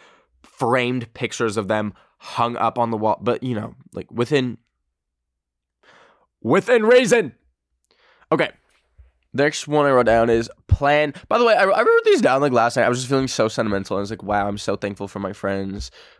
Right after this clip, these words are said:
Um, I love them so much." And I was like, "I need," like, some of these I have done. Some of them are, like, things I want to do. So, like,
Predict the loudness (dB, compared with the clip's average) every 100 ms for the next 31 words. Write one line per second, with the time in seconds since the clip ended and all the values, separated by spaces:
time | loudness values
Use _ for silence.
0 | -10 -4 -4 -4 -2 -2 -2 -6 -10 -8
1 | -6 -6 -6 -6 -10 -12 -10 -10 -8 -8
2 | -8 -8 -6 -8 -10 -8 -4 -4 -2 0
3 | 0 2 2 2 2 2 0 0 0 2
4 | 2 2 0 -4 -2 0 2 0 -2 -2
5 | -2 -2 0 2 2